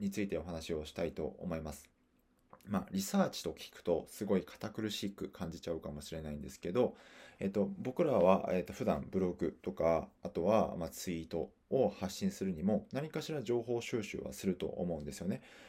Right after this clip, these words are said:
もちろん、えー、副業でもそうだし、本業の仕事、提案書を作るにしても、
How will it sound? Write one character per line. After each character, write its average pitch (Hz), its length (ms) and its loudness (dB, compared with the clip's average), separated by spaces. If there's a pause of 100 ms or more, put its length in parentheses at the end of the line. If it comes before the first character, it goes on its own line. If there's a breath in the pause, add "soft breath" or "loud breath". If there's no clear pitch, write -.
(120)
も 123 120 -6
ち 165 100 0
ろ 147 120 4
ん、 117 180 0
え 87 140 -2
ー、 - 20 -2
副 - 240 -2
業 92 240 2
で 98 80 2
も 85 100 -4
そ 90 180 -2
う 82 40 0
だ 80 80 -2
し、 123 340 -2 (120)
本 87 280 0
業 78 220 0
の 76 80 -8
仕 76 100 -8
事、 80 420 -4
提 95 160 2
案 82 120 -2
書 - 100 -6
を 85 60 -6
作 - 220 -6
る 131 120 -2 (280)
に - 80 -6
し - 60 -8
て 156 120 -4
も、 160 220 0